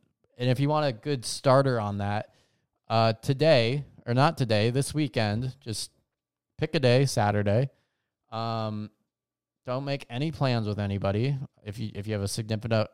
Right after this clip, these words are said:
significant other, just be like, "Hey, I'm gonna go. Um, I got, I'm busy that day, so I, I, I can't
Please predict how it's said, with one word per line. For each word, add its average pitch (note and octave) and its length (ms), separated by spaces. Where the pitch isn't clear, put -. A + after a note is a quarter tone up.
significant A#2+ 600
other, A2+ 220
just A2 180
be A#2+ 60
like, G#2+ 140
"Hey, A2+ 260
I'm G#2 80
gonna G#2+ 220
go. G#2 400
Um, G2+ 720
I A2 80
got, A#2+ 200
I'm A2+ 120
busy G#2+ 280
that G2+ 200
day, G2+ 200
so A2 140
I, G#2 80
I, G2 220
I G#2 60
can't G#2 340